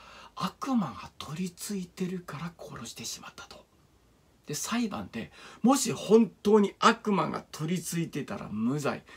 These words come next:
もしくは刑が軽くなる、もう題名通りですね。悪魔のせいなら無罪というこの題名通りなんですけど、それを解明するのに、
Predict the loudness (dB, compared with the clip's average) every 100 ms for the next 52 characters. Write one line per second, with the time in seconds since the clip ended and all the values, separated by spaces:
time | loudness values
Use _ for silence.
0 | -8 -4 -4 -4 -4 2 4 4 -4 -6
1 | -2 -2 0 -2 -2 -2 -2 0 2 2
2 | 2 0 -2 -4 -8 -4 -4 -4 -14 _
3 | _ -20 -10 -4 -4 -2 -6 -6 -8 -6
4 | -2 -2 -4 -6 -12 -12 -12 -10 -10 -10
5 | -12 -14 -14 -14 -10 -6 -2 0 0 0
6 | -2 -4 -8 -10 -12 -8 0 4 4 2
7 | -8 -18 -20 -10 -2 2 4 4 6 6
8 | 6 4 -6 -2 0 2 2 2 2 0
9 | -2 0 2 2 2 4 4 2